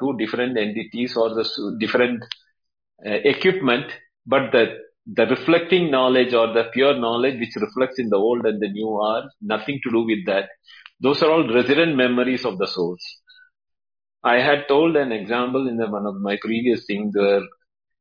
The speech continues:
you know, imagine the, a, a pond where the water gets filled up during the monsoon and it becomes dry during the summer.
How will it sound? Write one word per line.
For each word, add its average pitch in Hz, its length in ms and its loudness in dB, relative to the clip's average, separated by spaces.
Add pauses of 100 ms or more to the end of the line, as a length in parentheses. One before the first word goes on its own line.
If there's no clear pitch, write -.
you 113 60 -4
know, 110 140 0
imagine 127 540 0
the, 117 440 0 (520)
a, 208 120 -8 (600)
a 117 200 0
pond 113 400 2 (200)
where 120 220 0
the 110 80 0
water 113 380 2
gets 107 280 -2
filled 113 240 -2
up 107 140 0
during 104 380 -2
the 95 120 -2
monsoon 104 520 -4
and 101 200 -4
it 104 220 -4
becomes 95 340 -4
dry 107 300 2
during 101 400 -6
the 95 80 -6
summer. 110 440 -2